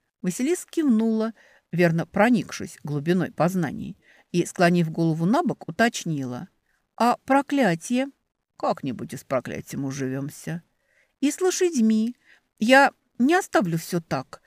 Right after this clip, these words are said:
Она всё же присела на стул, который стоял слишком уж далеко от кровати. «От конюшни мало что осталось. Её Марья немного повредила. Она не специально, просто испугалась за меня.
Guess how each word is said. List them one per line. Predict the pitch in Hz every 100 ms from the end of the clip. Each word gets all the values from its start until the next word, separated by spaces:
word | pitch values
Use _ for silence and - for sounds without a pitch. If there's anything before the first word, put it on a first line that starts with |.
| _ _ _ _
Она | 214 302 359
всё | - 277
же | 269
присела | - 254 - 311 285
на | 269 262
стул, | - 165 139
который | - 147 151 139
стоял | - 185 185
слишком | 196 226 - 185
уж | 185
далеко | 175 175 - 175
от | -
кровати. | 175 170 147 131 - 180 165 _ - - - -
«От | 226
конюшни | - 277 330 349 - 214 -
мало | 262 320
что | 247 - 170
осталось. | 170 - 175 156 151 - _ _ _
Её | 262 285 320
Марья | 277 359 254 165
немного | 165 208 214 160
повредила. | 160 175 196 240 220 156 135 147 _ _ _ _
Она | 220 294
не | 311
специально, | 311 - - - 392 240 165 156
просто | 233 - 311
испугалась | - 453 - 277 156 151 -
за | 208 254
меня. | 339 359 220 156